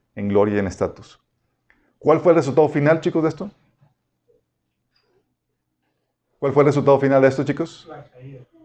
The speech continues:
Speaker 1: La caída de él. Fue derribado hasta el Seol. ¿Sí? Esta es la forma de Satanás. Buscaba gloria, honra.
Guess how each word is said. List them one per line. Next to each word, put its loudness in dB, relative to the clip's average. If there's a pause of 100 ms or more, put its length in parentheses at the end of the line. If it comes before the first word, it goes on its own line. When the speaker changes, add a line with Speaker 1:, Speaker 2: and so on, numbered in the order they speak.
Speaker 1:
La -2
caída 0
de -2
él. -8 (240)
Fue 2
derribado 2
hasta 0
el -2
Seol. 2 (880)
¿Sí? -6 (600)
Esta 0
es 2
la 0
forma 0
de 2
Satanás. -2 (920)
Buscaba 2
gloria, 2 (540)
honra. 2